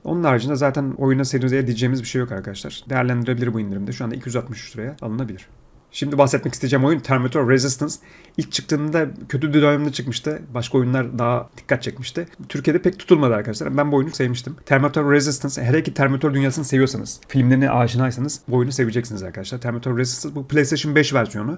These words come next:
PlayStation beş versiyonu gelişmiş versiyon. PlayStation beşe uyarlanmış. İki yüz elli beş liradan Plus ile birlikte yüz doksan bir liraya düşüyor. İki yüz elli beş de indirimli hali, üç yüz on dokuzdan düşüyor. PlayStation dört versiyonu şu anda iki yüz yirmi yedi lira. Oynayabiliyorsanız PlayStation beşte oynamanızı tavsiye ederim arkadaşlar, bu gelişmiş versiyonu.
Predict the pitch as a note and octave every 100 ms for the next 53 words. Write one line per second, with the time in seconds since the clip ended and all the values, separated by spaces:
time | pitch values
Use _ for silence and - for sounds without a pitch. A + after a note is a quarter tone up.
0 | - C3+ B2 C#3 C#3+ D#3+ - C3+ B2 C3+
1 | F3 - A#2+ C3 B2 C3+ - F#2 - A#2+
2 | - B2 B2 A#2+ A#2 A#2 C3 A#2 G#2+ G2+
3 | - - - C3+ C3+ C#3 D3 D#3 C3+ C3+
4 | B2+ D#3+ - D3 C#3+ C3+ B2 D#3 C3+ B2+
5 | B2 C3 C#3 B2 G2 F2 - C3 F#3+ -
6 | - B2+ C#3 D3 C#3+ C#3 - A#2 A2+ C3
7 | C#3+ D3 D3 F3 - C3+ C3 B2 C3 C3
8 | A#2+ D3+ D#3 - - A#2+ C3 A#2 C3 C#3
9 | B2 G#2 A#2+ A#2 A#2+ B2+ D3 C3 A#2 A2+
10 | A#2+ A2+ G#2 F#2+ - A#2+ A#2+ B2 C3 C3+
11 | B2 C3+ - A#2+ B2 - A#2+ A2+ B2+ A2+
12 | G#2 G2+ - G2 G2+ F#2+ F2 F2 - -
13 | G2+ G2+ G2+ - - F#2 F2 -